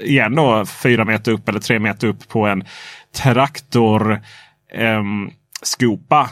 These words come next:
och, eh, stått där och monterat och försökt få ihop den på nätverket.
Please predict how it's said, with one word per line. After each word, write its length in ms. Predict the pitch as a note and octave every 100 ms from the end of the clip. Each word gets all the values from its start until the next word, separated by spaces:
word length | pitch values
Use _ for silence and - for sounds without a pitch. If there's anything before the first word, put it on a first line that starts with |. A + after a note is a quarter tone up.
| -
och, 460 | C3 A#2 - -
eh, 440 | B2+ A2+ A2+ G#2+ B2+
stått 280 | - A#2+ A2+
där 80 |
och 80 | A2+
monterat 520 | A2 - B2+ G#2 F#2+
och 60 | A2+
försökt 200 | - G#2
få 80 | B2+
ihop 140 | A#2
den 100 | A2+
på 80 | G#2
nätverket. 520 | A2+ A2+ A2 F#2+ G2